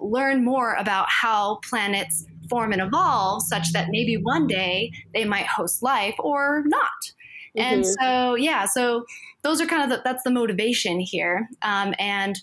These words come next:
Speaker 1: uh, one way that we can help answer that question is to, like, observe planets forming over, uh,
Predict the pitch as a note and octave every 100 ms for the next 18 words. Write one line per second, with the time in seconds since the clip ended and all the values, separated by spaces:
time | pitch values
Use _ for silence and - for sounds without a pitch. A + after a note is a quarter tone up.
0 | - - - - F#3+ F3+ F3+ - - _
1 | _ - A#3 C4 B3 A3+ G#3+ G#3 G#3 F#3+
2 | G#3 G#3 F#3 F#3+ - _ - G3+ C4 B3+
3 | G3+ F3+ - - E3+ - F#3 F3+ - F3+
4 | E3+ D#3+ F#3 F3+ A3 A#3 A3 G#3 - G#3
5 | F#3 - A#3+ A#3 G3 F#3 - G3 G3 F#3
6 | F3+ F3+ F#3 - - - - - F#3 -
7 | - G1+